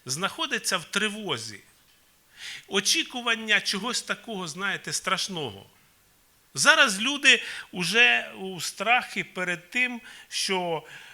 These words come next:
може вибухнути атомна станція. І ми не знаємо, що чекає далі, і ми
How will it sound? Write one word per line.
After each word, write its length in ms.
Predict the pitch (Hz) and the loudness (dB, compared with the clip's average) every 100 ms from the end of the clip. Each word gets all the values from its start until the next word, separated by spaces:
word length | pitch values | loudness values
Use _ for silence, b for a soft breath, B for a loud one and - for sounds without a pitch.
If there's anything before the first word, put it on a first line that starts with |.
| - | -14
може 520 | 131 180 202 190 175 - 147 | -10 -4 -4 -2 -4 -6 -6
вибухнути 960 | 196 160 156 151 147 - 165 147 131 B B | -4 -4 -12 -10 -12 -6 0 0 0 B B
атомна 460 | 151 151 156 151 139 | -4 -4 -4 -6 -4
станція. 680 | - 180 190 170 180 165 151 B B | -2 2 2 2 0 2 0 B B
І 280 | - 214 226 | 0 4 4
ми 140 | 214 240 | 2 0
не 120 | 254 | 0
знаємо, 380 | 214 285 285 269 | 2 2 2 0
що 240 | - 262 | 0 -2
чекає 520 | - 247 - 240 233 | -2 -4 2 2 2
далі, 540 | 208 175 240 254 277 302 B B B | 0 2 6 6 4 -4 B B B
і 380 | 196 202 208 208 - 185 | 2 6 6 4 -2 -10
ми 580 | 175 196 208 208 208 | 0 6 8 8 6